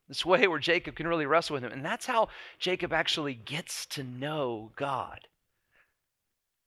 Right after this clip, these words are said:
I, I was sharing this in our, uh, little pre-service meeting. Just kinda came to me then. You ever have, like, a accountability group with someone? Um,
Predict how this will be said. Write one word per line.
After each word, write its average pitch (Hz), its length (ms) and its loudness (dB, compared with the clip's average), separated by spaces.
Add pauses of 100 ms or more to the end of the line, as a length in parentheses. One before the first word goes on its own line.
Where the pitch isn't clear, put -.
(300)
I, - 120 8
I 143 80 8
was 175 120 4
sharing 185 300 6
this - 280 0 (420)
in 143 200 0
our, 131 320 8
uh, 107 280 4 (840)
little 127 200 -4
pre-service 131 640 -4
meeting. 98 400 -8 (380)
Just - 100 -12
kinda 120 220 2
came 127 240 -4
to 113 100 -12
me 98 140 -8
then. 87 320 -10 (720)
You 143 80 -4
ever 170 160 2
have, 156 300 6
like, 113 340 2
a 92 420 -2 (300)
accountability 117 680 0
group 113 260 -8 (100)
with 110 120 -14
someone? 113 500 -6 (960)
Um, 98 480 -4